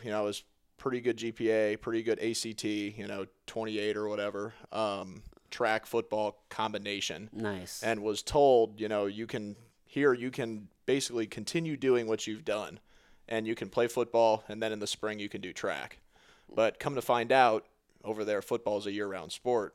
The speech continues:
Speaker 1: You have
Speaker 2: Mm-hmm.
Speaker 1: spring ball, you have off-season. I mean, it's just all-encompassing. It just consumes your life. It's a full-time job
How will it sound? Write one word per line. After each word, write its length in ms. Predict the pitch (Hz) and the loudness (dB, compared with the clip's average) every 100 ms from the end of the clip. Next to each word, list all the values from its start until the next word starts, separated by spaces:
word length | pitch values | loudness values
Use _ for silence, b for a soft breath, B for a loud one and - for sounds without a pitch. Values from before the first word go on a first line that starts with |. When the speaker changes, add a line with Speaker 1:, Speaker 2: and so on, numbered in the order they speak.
| - | -10
Speaker 1:
You 100 | 104 | -6
have 100 | 92 | -6
Speaker 2:
Mm-hmm. 120 | 104 | -2
Speaker 1:
spring 220 | 117 135 | -2 0
ball, 260 | 113 104 95 | 0 0 0
you 140 | 101 | -2
have 140 | 98 101 | -4 0
off-season. 720 | 113 107 - 92 78 71 85 | 0 0 -4 -10 -12 -14 -16
I 40 | 101 | -14
mean, 260 | 107 104 101 | -12 -10 -6
it's 220 | 110 - | -4 0
just 320 | 113 101 - b b b b - | 0 0 -6 b b b b 2
all-encompassing. 800 | 113 120 110 - 120 101 - 101 | 6 6 4 0 -2 -2 -4 -2
It 100 | 107 | -2
just 180 | 107 - | -2 -6
consumes 400 | 101 - 113 104 | -8 -6 -4 -4
your 100 | 101 | -4
life. 340 | 101 98 87 | -2 -4 -6
It's 120 | 90 | -10
a 40 | 92 | -10
full-time 460 | - 107 - 101 98 | -6 -6 -6 -10 -4
job 320 | 104 104 | -2 -2